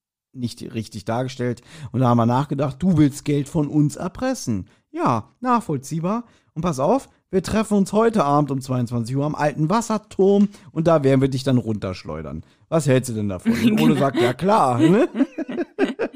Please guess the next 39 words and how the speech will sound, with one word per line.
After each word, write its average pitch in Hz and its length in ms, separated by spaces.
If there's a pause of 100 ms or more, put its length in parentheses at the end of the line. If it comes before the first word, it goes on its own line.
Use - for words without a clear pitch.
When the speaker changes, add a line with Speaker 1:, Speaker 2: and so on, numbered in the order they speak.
(340)
Speaker 1:
So 185 160
ungefähr, 233 540
ne? 196 200 (340)
Speaker 2:
Ja. 247 180
Speaker 1:
Weil, 160 220
weil 165 140
Elisa 185 280
auch 226 140
sagt, 175 300
irgendwie, 185 160
„Das 247 180
geht 330 300
nicht, 285 160
das 277 140
geht 285 260
nicht.“ 240 280
Und 180 80
dann, 180 160 (260)
jetzt 196 300
sagt 233 220
er 214 60
plötzlich, 202 520 (300)
„Ich - 180
kann 175 260
ja 180 120
meinen 156 240
Onkel 151 460
nur 190 280
von 170 180
meinen 143 180
guten 160 300
Absichten 143 460
überzeugen, 135 460
wenn 131 140
ich 127 100
ihm 120 100
die 120 100
Verbrecher 120 560
jetzt 117 300